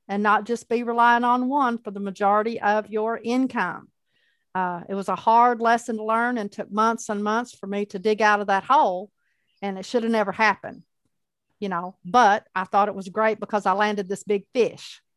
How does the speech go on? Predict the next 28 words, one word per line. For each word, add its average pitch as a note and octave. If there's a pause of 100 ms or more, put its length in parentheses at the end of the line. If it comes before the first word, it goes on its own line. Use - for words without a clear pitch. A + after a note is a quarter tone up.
Well, G3+
sometimes A3
those G3+
big F#3+ (140)
fish, G3 (800)
uh, F3
you G#3+
know, G3
I G#3+
didn't A3+
know A3
what G#3+
was G#3
going G#3
on G#3
in G3+
their F#3+
background. A#3
All G3+
I A#3
was G#3
doing G#3
was F#3+
taking G3+
care G3+
of G3
their F3
books. G#3+